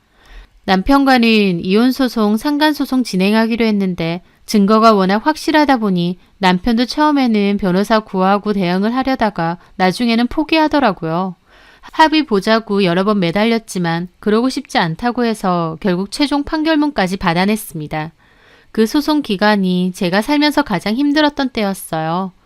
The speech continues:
직장 생활하면서 또 아이 돌보면서 틈틈이 변호사 사무실 다니면서 소송 진행 관련 상담하고 살도 엄청 빠지고 스트레스를 너무 받아서 대상포진도 한번 왔었죠.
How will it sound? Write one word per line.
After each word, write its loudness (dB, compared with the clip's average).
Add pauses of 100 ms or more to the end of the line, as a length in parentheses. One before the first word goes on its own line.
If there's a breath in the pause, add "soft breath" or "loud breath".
(360 soft breath)
직장 -2
생활하면서 0
또 2
아이 2
돌보면서 -2 (260 soft breath)
틈틈이 0
변호사 0
사무실 -2
다니면서 0
소송 -2
진행 -2
관련 0
상담하고 -2 (420 soft breath)
살도 2
엄청 0
빠지고 -2
스트레스를 0
너무 0
받아서 -2 (280 loud breath)
대상포진도 0
한번 0
왔었죠. -6